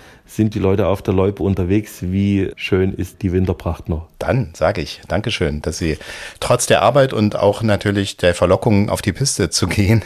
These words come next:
Speaker 2: <laughs> mit mir gesprochen haben, sich die Zeit genommen haben für unser Gespräch.
Speaker 1: Vielen Dank dafür.
Speaker 2: Soweit mein Gespräch mit dem Pensionsbetreiber Philipp Auerswald. Michael Pröttl ist ein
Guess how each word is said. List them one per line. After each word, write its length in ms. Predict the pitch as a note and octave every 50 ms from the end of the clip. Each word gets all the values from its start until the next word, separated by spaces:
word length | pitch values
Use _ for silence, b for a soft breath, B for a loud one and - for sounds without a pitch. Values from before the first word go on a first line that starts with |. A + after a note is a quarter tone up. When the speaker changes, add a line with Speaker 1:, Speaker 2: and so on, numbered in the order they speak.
| - -
Speaker 2:
<laughs> 100 | - -
mit 260 | B2+ A#2 G#2 G2+ -
mir 140 | G2+ F#2+ G2
gesprochen 460 | F2+ F2+ - - - F2+ - G#2+ F2
haben, 160 | D#2+ E2+ F2
sich 140 | - - -
die 120 | - - -
Zeit 240 | - D#2+ C#2+ -
genommen 280 | - D#2+ D2 C#2+ C#2+ C#2+
haben 140 | D2 D2+ D2
für 120 | - -
unser 180 | E2 - - -
Gespräch. 460 | - - - - - - - - _ _ _
Speaker 1:
Vielen 260 | - - B2+ C3+ D3+ C3+
Dank 200 | A#2+ A#2+ B2+ A#2
dafür. 280 | G#2+ G2 G#2+ G#2+ C3 C#3+ - - _ _ _ _ -
Speaker 2:
Soweit 380 | F#2 F#2+ G2 G2+ B2+ C3+ B2 -
mein 100 | F#2 F2
Gespräch 500 | E2+ F2 - - F#2+ F#2 F#2 F#2 - -
mit 160 | E2+ D#2 -
dem 140 | E2+ D#2 D2
Pensionsbetreiber 960 | - D#2 D#2+ D2 D#2+ E2 E2+ E2 - - D#2 - - D#2 D2+ D2+ C#2+ D2+ D2
Philipp 400 | - - E2+ D2+ D2 D2+ - - -
Auerswald. 760 | - E2+ D2+ C2+ B1 C2 - - C2+ A#1+ A1+ - - - - - _ _ b b b b b b b b b
Michael 400 | G2 C3 C3 D3+ - F2+ F#2 E2+
Pröttl 600 | - - - - E2+ E2+ - D3 D3+ F3 G3 - - -
ist 300 | C3+ C3 - - - -
ein 340 | - G2+ A2+ A#2 A#2+ B2+